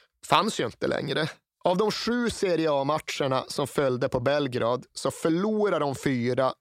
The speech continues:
spelade två oavgjorda och vann alltså bara en. Och där försvann ju ligan. Det var ju lite roligt med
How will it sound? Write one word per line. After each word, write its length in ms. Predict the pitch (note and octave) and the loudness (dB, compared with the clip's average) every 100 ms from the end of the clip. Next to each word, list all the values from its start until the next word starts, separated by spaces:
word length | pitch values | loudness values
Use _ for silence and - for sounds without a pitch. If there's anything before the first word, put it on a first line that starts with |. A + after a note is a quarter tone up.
| - | -12
spelade 360 | - D3 C3+ | -2 0 0
två 360 | - D3 C#3 C3 | 0 0 2 0
oavgjorda 920 | C#3 A#2 A2+ A#2 B2 B2+ A#2 B2 A#2 - _ _ | -2 0 -2 -2 -2 -2 -2 -2 -2 -2 _ _
och 100 | C#3+ | 2
vann 320 | C#3 C3 B2+ - | 4 2 0 -2
alltså 260 | C3 - | -2 0
bara 220 | B2 A#2 | 0 2
en. 360 | C#3 D#3 - C#3+ - _ _ _ _ _ | 0 -2 -4 -8 -8 _ _ _ _ _
Och 100 | E3 | 2
där 280 | C#3+ D3+ C3 | 2 2 -2
försvann 520 | - B2 - A#2 A#2 | -4 -4 0 -2 -2
ju 100 | A#2 | -2
ligan. 540 | A#2+ A2+ A#2+ D#3 B2+ C#3 _ _ - - _ _ - | -2 -2 -2 0 0 -4 _ _ -20 -20 _ _ -2
Det 60 | |
var 40 | C3+ | 0
ju 60 | |
lite 220 | C#3 D#3+ | 2 0
roligt 520 | D#3+ D#3+ C#3+ E3+ - D3+ | 2 2 2 0 -2 0
med 220 | C#3 | 0